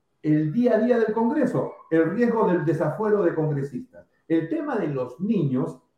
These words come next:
y exacerbar el tema de los niños equivale al fin del Congreso. O sea, no es posible soportar un Congreso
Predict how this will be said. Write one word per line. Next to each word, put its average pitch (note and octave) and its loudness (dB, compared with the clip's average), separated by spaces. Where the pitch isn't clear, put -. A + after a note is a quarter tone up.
y E3 2
exacerbar F3 2
el C3+ -2
tema G3+ 0
de D#3+ 2
los C#3+ 2
niños F3+ 0
equivale F3+ 2
al D3 0
fin G#3+ -2
del F3 0
Congreso. C3+ -4
O - -18
sea, D#3 -4
no F#3 2
es B3+ 4
posible E3+ 2
soportar F3 0
un G#3 2
Congreso E3 0